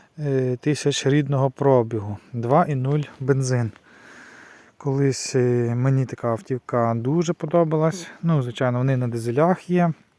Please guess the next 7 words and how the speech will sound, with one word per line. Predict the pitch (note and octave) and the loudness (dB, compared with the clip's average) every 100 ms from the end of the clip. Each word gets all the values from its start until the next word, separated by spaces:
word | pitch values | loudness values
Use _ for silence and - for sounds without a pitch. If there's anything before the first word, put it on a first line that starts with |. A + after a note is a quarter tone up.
| _ _ _ _ _ _ _ - | _ _ _ _ _ _ _ -2
але | C3 B2 B2 B2 A#2 | 0 2 2 0 -2
тут, | - D#3 C#3+ | 0 0 0
а, | C#3 - - - - - | -2 -6 -20 -20 -20 -10
також | - C#3+ - | -2 -2 -2
непоганий | C3 A#2+ B2 C3 C3 C3 A#2+ | -8 -2 2 4 2 0 -2
бензиновий | A#2+ A#2 A#2+ B2 A#2+ | -4 -2 0 0 -2
варіант. | A2+ A#2 A2 G2+ F#2+ - | -2 -2 -2 -2 -6 -12